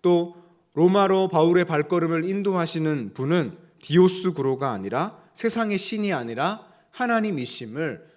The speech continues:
성경이 의도적으로 강조하고 있는 것입니다. 지중해를 항해하는 대부분의 배들은, 많은 배들은 한낱 세상 신에 불과한 디오스구로를 의지했습니다. 그래서 뱃머리 장식으로 삼았죠.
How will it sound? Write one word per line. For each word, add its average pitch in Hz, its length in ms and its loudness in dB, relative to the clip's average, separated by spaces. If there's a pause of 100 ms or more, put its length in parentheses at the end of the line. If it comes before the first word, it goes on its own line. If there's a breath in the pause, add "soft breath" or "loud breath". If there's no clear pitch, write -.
성경이 165 680 -2 (260)
의도적으로 143 920 -4
강조하고 147 580 0
있는 110 180 -4
것입니다. 90 560 -12 (280 soft breath)
지중해를 196 480 4
항해하는 180 600 2 (400 loud breath)
대부분의 190 580 4
배들은, 131 400 0
많은 202 360 4
배들은 147 540 2 (180 loud breath)
한낱 214 500 0
세상 233 320 0
신에 202 300 0
불과한 165 640 2 (200 loud breath)
디오스구로를 143 1120 2
의지했습니다. 131 840 -4
그래서 185 520 0 (180 loud breath)
뱃머리 175 460 2
장식으로 147 840 -4 (140)
삼았죠. 160 540 -4